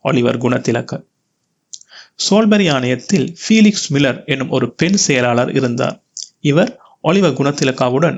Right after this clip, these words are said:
மிக நெருக்கமாக பழகினார். இந்த நெருக்கத்தை உபயோகித்து ஆணையத்தின் அனைத்து ரகசிய கோப்புகளையும் இந்த பெண் மூலமாக பெற்றுக்கொண்டார் ஒலிவர் குணத்திலக்க. அது மட்டுமின்றி, இந்த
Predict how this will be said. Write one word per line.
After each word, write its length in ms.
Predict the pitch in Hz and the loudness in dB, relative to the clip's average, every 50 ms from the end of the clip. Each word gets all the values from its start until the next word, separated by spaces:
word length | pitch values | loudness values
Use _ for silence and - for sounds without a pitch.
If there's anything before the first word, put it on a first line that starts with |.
| - _ _ | -8 _ _
மிக 240 | 139 139 147 165 131 | -2 0 0 0 0
நெருக்கமாக 640 | 123 123 160 165 156 - 175 160 156 151 147 156 147 | 2 2 0 0 0 -2 -2 0 0 0 0 0 -2
பழகினார். 560 | 151 - 127 123 135 131 131 120 - - - - _ _ _ - - - - - _ | -2 -2 -2 0 0 -2 -4 -4 -4 -6 -8 -10 _ _ _ -16 -16 -16 -16 -8 _
இந்த 220 | - 139 135 131 120 | -4 0 0 0 0
நெருக்கத்தை 520 | 123 131 156 185 185 - 190 - - 147 135 | 0 0 0 0 0 -2 -4 -2 0 -2 0
உபயோகித்து 600 | 127 139 139 135 131 131 123 123 - - 147 135 - 143 - - - - | 0 2 2 2 2 2 0 -2 -2 -2 -2 0 0 -4 -8 -14 -18 -4
ஆணையத்தின் 640 | - 139 135 139 143 139 135 135 - - 180 214 214 - - | -2 0 0 2 0 0 -2 -4 -4 -2 -2 -2 -2 -6 -8
அனைத்து 580 | - - 135 156 185 190 185 - _ _ - 160 | -6 -4 -2 -2 -2 -2 -6 -12 _ _ 0 0
ரகசிய 400 | 139 135 135 151 - - - 131 127 | 2 2 0 -2 -2 -2 -2 -4 -2
கோப்புகளையும் 760 | - - 147 147 147 - 139 - - 139 123 123 120 117 - - | 0 0 0 0 0 -2 -4 -2 -2 -2 -2 -2 -4 -2 -2 -2
இந்த 180 | 165 131 127 120 | 0 2 0 0
பெண் 260 | - - 156 156 175 165 | 0 0 0 0 2 2
மூலமாக 500 | 143 135 131 123 127 120 117 - 127 113 | 2 2 2 2 2 0 0 0 -4 -4
பெற்றுக்கொண்டார் 800 | - - - - - 143 139 - 127 120 120 117 123 135 - - | -2 -4 -4 -2 -2 -4 -2 -2 -4 -2 0 0 0 0 0 0
ஒலிவர் 380 | 135 131 135 127 123 120 - | 0 0 2 2 0 0 0
குணத்திலக்க. 540 | - 127 123 123 - 123 123 117 - - - _ _ _ _ _ _ _ _ _ _ _ _ _ _ _ _ _ | -2 -2 -2 -2 -2 -4 -4 -4 -8 -14 -16 _ _ _ _ _ _ _ _ _ _ _ _ _ _ _ _ _
அது 180 | 151 165 202 | -2 0 2
மட்டுமின்றி, 600 | 214 190 147 - - 135 139 135 131 143 180 160 127 - - _ _ _ | 0 0 0 -2 -6 -6 -6 -6 -4 -4 -2 -2 -4 -6 -10 _ _ _
இந்த 200 | _ 156 147 131 | _ -4 0 0